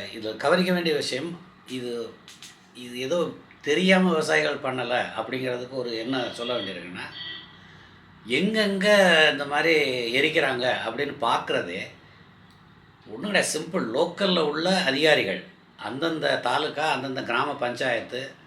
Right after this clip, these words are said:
அவங்க வந்து அங்க எரியிறது தகவல் கொடுக்குறாங்கன்னா அவங்க சஸ்பெண்ட் ஆவாங்க, இல்ல வீட்டுக்கு அனுப்பிடுவாங்க, டிஸ்மிஸ் பண்ணுவாங்க, அந்த மாதிரி இருந்தாலே தகவல் வந்துரும். நீங்க உள்ளூர்ல உள்ள அரசு சம்மந்தப்பட்டவங்களுக்கு தெரியாம நடக்குங்கிறதெல்லாம்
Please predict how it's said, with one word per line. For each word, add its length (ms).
அவங்க 360
வந்து 300
அங்க 160
எரியிறது 540
தகவல் 400
கொடுக்குறாங்கன்னா 440
அவங்க 200
சஸ்பெண்ட் 420
ஆவாங்க, 240
இல்ல 180
வீட்டுக்கு 260
அனுப்பிடுவாங்க, 440
டிஸ்மிஸ் 340
பண்ணுவாங்க, 280
அந்த 160
மாதிரி 160
இருந்தாலே 400
தகவல் 340
வந்துரும். 280
நீங்க 200
உள்ளூர்ல 600
உள்ள 300
அரசு 380
சம்மந்தப்பட்டவங்களுக்கு 800
தெரியாம 460
நடக்குங்கிறதெல்லாம் 760